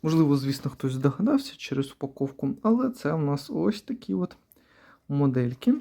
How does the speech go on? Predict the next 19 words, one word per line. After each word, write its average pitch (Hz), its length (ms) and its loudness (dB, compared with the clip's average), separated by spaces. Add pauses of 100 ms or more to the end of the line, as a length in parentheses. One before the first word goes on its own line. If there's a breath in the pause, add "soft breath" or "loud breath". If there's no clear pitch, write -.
(380 soft breath)
Це 160 180 6
у 147 40 6
нас 127 440 0
Nissan 127 480 0
G 127 100 -2
T 135 360 -2
R 110 120 -6
Nismo 120 600 2
R 120 180 -2
тридцять 120 540 -10
п'ять 185 580 0
від 127 400 -6
Kyosho, 214 600 0
і 170 180 0
це - 240 -8
у 143 100 0
нас 135 300 -4 (540 soft breath)
смоляна 165 640 4
модель. 139 340 0